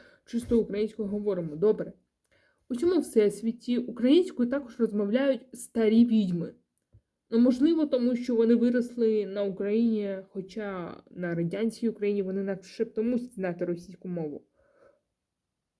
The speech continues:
Ось що цікаво, відьми розмовляють українською. Вовкулака, хоча він є природною істотою, і так само, як ці відьми десь, е,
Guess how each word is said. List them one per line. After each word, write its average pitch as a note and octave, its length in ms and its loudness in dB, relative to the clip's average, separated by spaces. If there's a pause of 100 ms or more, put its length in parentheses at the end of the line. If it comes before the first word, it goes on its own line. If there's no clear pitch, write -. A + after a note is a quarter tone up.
(200)
Ось C#4 140 2
що - 120 -2
цікаво, A3 500 0
відьми C4 420 2 (340)
розмовляють G#4+ 600 4
українською. A3 880 0 (1040)
Вовкулака, D#4+ 640 2
хоча A#3+ 340 2
він A3 160 4
є G3 320 2
природною G#3+ 460 2
істотою, F3+ 760 -2
і A#3 340 0 (120)
так B3 140 -10
само, C4+ 200 -2
як B3 240 0
ці C4 120 2
відьми F3 300 2
десь, E3+ 480 -4
е, - 260 -12